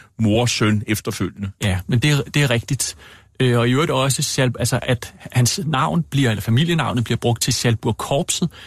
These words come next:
Speaker 2: det er hans forældre blandt andet utrolig meget imod. Men da det er et himle-, eller et ønske fra, øh, Himmler, så er hans kone, øh, giver tilladelse til det, men fortryder sidenhen og prøver at få, få, få, øh, navnet fjernet.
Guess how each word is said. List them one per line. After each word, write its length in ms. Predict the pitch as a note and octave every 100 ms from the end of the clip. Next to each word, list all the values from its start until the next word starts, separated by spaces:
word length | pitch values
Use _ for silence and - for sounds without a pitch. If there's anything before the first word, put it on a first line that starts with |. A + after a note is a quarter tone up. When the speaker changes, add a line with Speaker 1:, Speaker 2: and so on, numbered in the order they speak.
| - -
Speaker 2:
det 160 | D3
er 100 | A#2+
hans 240 | A2+ A2 -
forældre 400 | - D#3 G3+ F#3
blandt 240 | C3+ A#2+
andet 200 | A#2+ B2+
utrolig 440 | B2+ C3 - - C3
meget 240 | - G#2
imod. 260 | A#2+ A2+ - - - -
Men 120 | B2
da 100 | B2+
det 100 | B2
er 80 | B2+
et 60 |
himle-, 380 | A2+ D#3+ F3+ E3+
eller 140 | C3+ A#2+
et 120 | A#2
ønske 300 | D#3+ E3+ -
fra, 240 | B2 B2+ G2+ - -
øh, 100 | A2+
Himmler, 400 | G2 E3+ F#3 A3+ - - _
så 140 | - D3+
er 460 | D3+ C#3 B2 A#2
hans 240 | G#2+ B2+ -
kone, 420 | - C#3 D#3 D#3+
øh, 180 | A#2+ B2
giver 160 | A#2 A#2+
tilladelse 460 | - C#3 - A#2+
til 200 | A#2 C3
det, 80 | C3 - -
men 100 | A#2
fortryder 420 | B2 - F#3+ F#3
sidenhen 520 | - D3 C3+ C3 - - -
og 80 | A2
prøver 260 | B2+ C3+
at 80 | C#3
få, 140 | - A2+ -
få, 200 | B2+ A2 - -
få, 180 | - C3 A#2+ A#2 -
øh, 140 | A#2+
navnet 380 | A2 G#2+ A2 C3+
fjernet. 460 | - A2 F#2+ A#2